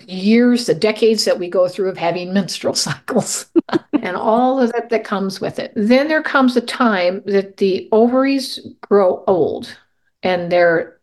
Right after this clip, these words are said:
saying, "I know that I've been producing estrogen since you were twelve, fourteen, eleven, whatever age you went through menarche.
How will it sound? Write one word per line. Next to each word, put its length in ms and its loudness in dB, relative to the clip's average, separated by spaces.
saying, 340 -2
"I 160 -2
know 220 4
that 100 4
I've 160 2
been 140 2
producing 480 2
estrogen 560 -2
since 280 -6
you 140 0
were 280 4
twelve, 640 2
fourteen, 680 -4
eleven, 460 0
whatever 360 0
age 240 -2
you 120 -2
went 200 -2
through 180 -6
menarche. 440 -4